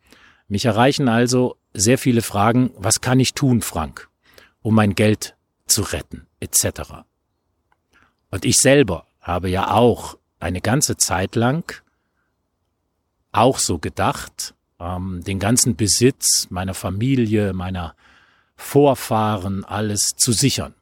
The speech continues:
Und so ist jeder Mensch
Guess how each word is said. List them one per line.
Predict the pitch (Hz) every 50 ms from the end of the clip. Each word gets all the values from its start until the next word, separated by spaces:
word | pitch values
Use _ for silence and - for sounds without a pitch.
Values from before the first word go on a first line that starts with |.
| _ _ _ _ _ _ _ _ _ _ _ _ _ _ _ _ _ _ _ _ _ _ _ _ _ _ _ _ _
Und | - 107 -
so | 131
ist | 127 127 - - -
jeder | 117 117 143 190 208 196 165
Mensch | 127 113 120 143 190 214 - - - - - -